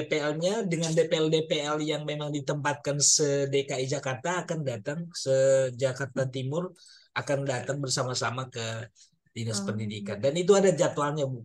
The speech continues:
Speaker 1: Bukan hanya Bu Erita sendiri, pasti ada dengan D P L dari sekolah lain yang
Speaker 2: Hmm.
Speaker 1: ditempatkan di sama-sama wilayah Jakarta Timur.
Speaker 2: Oke.
Speaker 1: Nah, setelah itu nanti dapat surat dari Sisdik,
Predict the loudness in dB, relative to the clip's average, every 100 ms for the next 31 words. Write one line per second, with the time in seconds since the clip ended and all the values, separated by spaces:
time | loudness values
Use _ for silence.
0 | -6 2 4 4 4 4 8 8 6 0
1 | -2 0 -2 -2 -2 -2 -2 -2 -2 -2
2 | -2 -2 -2 -2 -4 -6 -12 _ _ _
3 | _ 0 2 4 4 4 4 6 6 4
4 | 2 2 4 2 4 2 2 -2 -4 -6
5 | -8 -14 _ -6 -4 -4 -2 -2 -2 -2
6 | -2 -2 0 0 0 0 0 0 0 0
7 | -2 -2 -4 -6 -8 -10 -8 -6 -8 -8
8 | -12 -12 _ _ _ -16 -14 -14 -18 _
9 | -8 -4 -2 -4 -4 0 2 2 0 0
10 | -4 -2 -2 0 -4 -2 -2 -2 -6 _
11 | _ _ _ _ _ -8 -6 -2 0 2
12 | 2 0 -2 -2 -2 -4 -2 2 2 2
13 | 0 0 2 0 -4